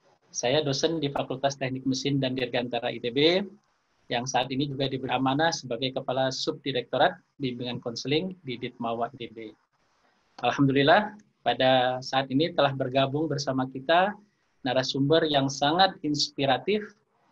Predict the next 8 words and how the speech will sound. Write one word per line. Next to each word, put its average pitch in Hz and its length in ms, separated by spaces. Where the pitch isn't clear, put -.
yang 127 240
akan 151 320
berbagi 135 640
pengalaman 139 640
dengan 131 240
tema 151 400
Panggilan 139 640
Kemanusiaan 139 800